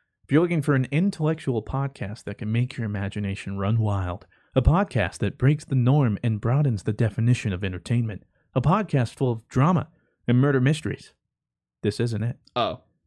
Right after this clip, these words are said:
Speaker 1: What you will get is a couple of goofy boys. Thanks for that review.
Speaker 2: Thanks,
Speaker 1: Couldn't have
Speaker 2: Dan.
Speaker 1: summed us up
Speaker 2: Yeah, exactly.
Speaker 1: better,
Speaker 2: That
Speaker 1: I
Speaker 2: was
Speaker 1: think.
Speaker 2: perfect.
Speaker 1: I think that was
Speaker 2: Thanks, Dan.
Speaker 1: Thanks, I guess, Dan.
Speaker 2: Well, Dan, we hope you enjoyed this episode. We're gonna leave a review.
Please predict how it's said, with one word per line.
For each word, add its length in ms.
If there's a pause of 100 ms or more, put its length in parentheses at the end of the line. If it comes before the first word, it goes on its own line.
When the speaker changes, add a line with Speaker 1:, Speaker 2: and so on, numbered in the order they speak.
(180)
Speaker 1:
What 160
you 80
will 160
get 240
is 120
a 60
couple 280
of 60
goofy 240
boys. 320 (300)
Thanks 260
for 160
that 400
review. 760
Speaker 2:
Thanks, 160
Speaker 1:
Couldn't 120
have 80
Speaker 2:
Dan. 60
Speaker 1:
summed 220
us 180
up 100
Speaker 2:
Yeah, 180
exactly. 460
Speaker 1:
better, 60
Speaker 2:
That 60
Speaker 1:
I 40
Speaker 2:
was 100
Speaker 1:
think. 100
Speaker 2:
perfect. 500 (180)
Speaker 1:
I 40
think 140
that 60
was 200 (600)
Speaker 2:
Thanks, 200
Dan. 380
Speaker 1:
Thanks, 240
I 40
guess, 160
Dan. 200 (640)
Speaker 2:
Well, 160
Dan, 500
we 120
hope 180
you 80
enjoyed 260
this 160
episode. 300
We're 100
gonna 120
leave 180
a 60
review. 440